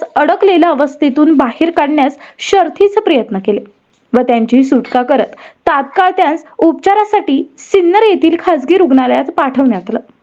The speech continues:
या भागात असलेल्या या धोकादायक व जीर्ण झालेल्या वृक्षाला छाटण्यासाठी मागील महिन्यात रामनाथ कारभारी संतान यांनी सार्वजनिक बांधकाम विभागाला रितसर लेखी अर्ज केला होता आणि या जीर्ण झाडामुळे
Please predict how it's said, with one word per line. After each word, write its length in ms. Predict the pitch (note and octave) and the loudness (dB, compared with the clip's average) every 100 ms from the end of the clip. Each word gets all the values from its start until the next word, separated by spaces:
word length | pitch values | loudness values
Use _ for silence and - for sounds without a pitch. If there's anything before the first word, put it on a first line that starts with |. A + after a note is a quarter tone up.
| _ - - - | _ -16 -14 -2
या 120 | B3+ | 0
भागात 380 | A#3+ B3 A#3 A#3+ | 0 0 0 0
असलेल्या 500 | B3+ - B3+ B3+ A#3 F#3+ - - | -4 0 2 2 0 -4 -6 0
या 120 | F4+ | 0
धोकादायक 840 | C#4+ D#4 D#4 G4 G4 F4+ B3+ D4 - _ C4+ | 2 0 2 0 0 0 -2 -6 -12 _ -2
व 60 | F4+ | -2
जीर्ण 380 | D4 E4 F#4 G#4 A#4 | 0 0 0 2 2
झालेल्या 360 | F#4 D4 C#4+ E4 | 2 2 0 0
वृक्षाला 500 | C4 - D#4 D4+ E4 E4 | -2 -2 -2 0 -2 -2
छाटण्यासाठी 580 | C4+ A#3 B3+ C#4 C#4 - _ - - - | -4 0 -2 0 -4 -8 _ -20 -6 -2
मागील 360 | C#4 B3 C4 | -2 0 2
महिन्यात 340 | C4+ B3+ C#4 - - - - - | 4 4 2 -2 -10 -20 -20 -4
रामनाथ 400 | C4 D#4 D4 F4+ | 0 0 0 -2
कारभारी 520 | A#4 - E4+ D4+ D#4+ F4 | -2 0 0 2 2 2
संतान 460 | F4+ D#4 D#4 A#3+ A#3 - | 0 0 0 -2 -6 -2
यांनी 360 | C#4+ C4+ C#4 E4+ | 2 4 2 0
सार्वजनिक 680 | - F4+ D4 F#4+ G4+ G#4+ G#4 | 0 -2 2 2 2 0 0
बांधकाम 380 | F#4+ C#4 D4 D4+ | 0 0 0 0
विभागाला 480 | C#4 C#4 C#4+ D4+ - - - - | 0 0 0 -2 -4 -10 -12 -2
रितसर 560 | E4+ F#4 F#4+ A4+ A#4 | 0 0 0 -2 2
लेखी 260 | F#4+ F4 F4 | 2 2 0
अर्ज 300 | F4 B3 A#3+ C#4 | 2 0 0 0
केला 160 | C4+ F#3 | 0 0
होता 260 | - - - - - _ - - - | -4 -6 -10 -20 -20 _ -20 -20 -6
आणि 280 | A3 A#3 C4 | -2 2 4
या 100 | C4+ | 2
जीर्ण 400 | A#3+ C4 A#3 A#3+ | 2 0 2 0
झाडामुळे 520 | C4 C4 A#3 C#4 D4+ | 0 0 0 0 -2